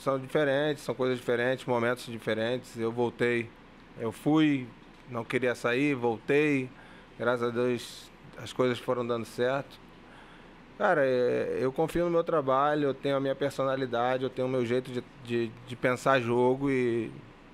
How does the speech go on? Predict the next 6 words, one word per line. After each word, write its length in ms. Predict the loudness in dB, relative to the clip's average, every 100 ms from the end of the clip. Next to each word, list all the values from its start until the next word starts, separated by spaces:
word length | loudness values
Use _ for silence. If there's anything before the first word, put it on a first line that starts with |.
| -20 -20 -20 -20 -20 -20 -20 -20 -20 -20 -20 -14
é, 840 | -4 0 2 2 0 0 0 -2 -6 -10 -18 -20 -20 -20 -10
nunca 340 | -4 -4 -2 -4
tive 380 | 0 0 2
essa 480 | 0 2 2 0 -2 -8 -14
dificuldade 800 | -12 -4 -4 -4 -2 0 0 0
em, 320 | -2 -2 -6